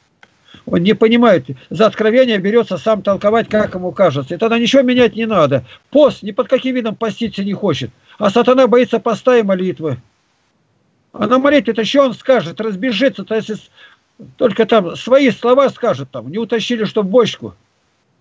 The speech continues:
У православных-то молитвослов, смотри, сколько. К-,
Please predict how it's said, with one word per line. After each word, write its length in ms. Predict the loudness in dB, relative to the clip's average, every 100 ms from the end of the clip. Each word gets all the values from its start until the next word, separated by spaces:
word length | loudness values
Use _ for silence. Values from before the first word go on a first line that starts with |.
| _ _ _ _ _ _ -18
У 80 |
православных-то 720 | -2 4 4 4 2 2 -2 -4
молитвослов, 720 | -4 -2 -4 2 4 4 0
смотри, 340 | -6 -4 -6
сколько. 500 | -4 -4 -4 -6 -8 -10 _ _
К-, 120 | _